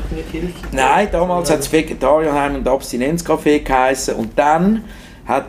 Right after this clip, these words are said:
Speaker 2: ist er drei Monate gegessen und hat sich dann, sein Links, das ist Martha Gneuburg
Speaker 1: Ja.
Speaker 2: gewesen.
Speaker 1: Aber er ist dort hergegangen oder hat er das gegründet?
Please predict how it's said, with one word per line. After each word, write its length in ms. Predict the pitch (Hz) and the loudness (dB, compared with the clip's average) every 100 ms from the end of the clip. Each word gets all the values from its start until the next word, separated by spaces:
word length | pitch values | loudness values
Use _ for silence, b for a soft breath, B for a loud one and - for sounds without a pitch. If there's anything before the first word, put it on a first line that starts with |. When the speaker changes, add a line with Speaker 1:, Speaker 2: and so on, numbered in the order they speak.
| - | -6
Speaker 2:
ist 80 | 135 | 0
er 160 | 147 147 | 2 2
drei 160 | 147 | 2
Monate 200 | 139 135 | 0 -2
gegessen 380 | - 110 110 - 113 | 0 0 0 -4 -2
und 80 | |
hat 180 | 127 170 | 0 0
sich 160 | - - | -4 -2
dann, 240 | 139 135 - | 0 0 -4
sein 280 | 104 147 151 | -8 -4 2
Links, 440 | 156 175 180 - | 4 4 2 -4
das 140 | 131 123 | -10 -12
ist 160 | 120 | -6
Martha 320 | 120 120 117 | -2 0 -2
Gneuburg 340 | 110 110 117 - - | -2 0 2 0 -6
Speaker 1:
Ja. 60 | 76 - | -10 -12
Speaker 2:
gewesen. 300 | - 92 - B B B | -8 -8 -10 B B B
Speaker 1:
Aber 200 | - 135 | -12 -8
er 320 | 160 160 185 185 - - | -4 0 0 -2 -8 -14
ist 200 | 180 - | -14 -10
dort 140 | 160 156 | -10 -10
hergegangen 1400 | 143 151 190 170 143 - - - - 127 156 190 190 196 196 | -10 -8 -8 -8 -8 -8 -10 -14 -12 -8 -6 -6 -6 -6 -6
oder 240 | 175 170 175 | -6 -4 -4
hat 100 | 160 | -6
er 80 | 160 | -8
das 180 | - - | -10 -14
gegründet? 420 | 113 110 107 - | -10 -10 -10 -14